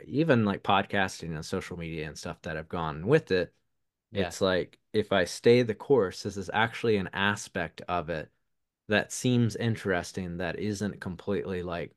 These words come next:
Speaker 1: "Oh, I need to go learn how to code." <laughs>
Speaker 2: Yeah.
Speaker 1: You know, that might be a next step later on,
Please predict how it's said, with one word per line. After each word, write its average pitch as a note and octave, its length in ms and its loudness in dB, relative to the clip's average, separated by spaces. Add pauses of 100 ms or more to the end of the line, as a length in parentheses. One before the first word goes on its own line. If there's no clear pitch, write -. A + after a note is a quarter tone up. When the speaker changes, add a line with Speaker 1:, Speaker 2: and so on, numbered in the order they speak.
Speaker 1:
"Oh, A2 200 6
I G2 140 4
need G2 240 0
to F2+ 80 -8
go E2+ 240 -4
learn E2+ 220 -4
how D#2+ 120 -6
to - 80 -10
code." - 580 -6 (360)
<laughs> - 100 -10
Speaker 2:
Yeah. A2+ 320 -4 (400)
Speaker 1:
You D3 100 8
know, G3 140 10
that E3+ 160 10
might D#3+ 220 6
be B2+ 260 4
a A2 180 0
next G#2+ 300 -2
step G2 380 2
later G2 460 4
on, F2 440 2